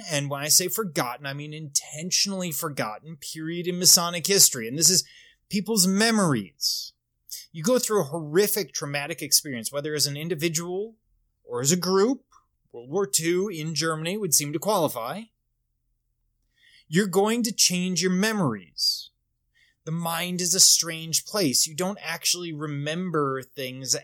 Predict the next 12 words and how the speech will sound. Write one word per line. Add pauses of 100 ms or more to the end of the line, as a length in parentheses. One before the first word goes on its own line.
accurately.
No
one
does.
Every
time
you
recall
it,
something
gets
rewritten.